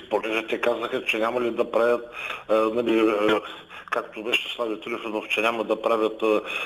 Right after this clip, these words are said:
а, нали, правителство с, а, а,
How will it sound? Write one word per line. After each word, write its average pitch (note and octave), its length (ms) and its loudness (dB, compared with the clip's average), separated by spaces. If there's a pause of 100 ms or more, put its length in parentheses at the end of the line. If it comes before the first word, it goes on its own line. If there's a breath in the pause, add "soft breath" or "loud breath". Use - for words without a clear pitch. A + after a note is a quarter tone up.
(120)
а, A2 80 2
нали, A2 480 2
правителство A2+ 560 2
с, G2+ 360 0
а, G2+ 260 2 (440 loud breath)
а, G#2 180 2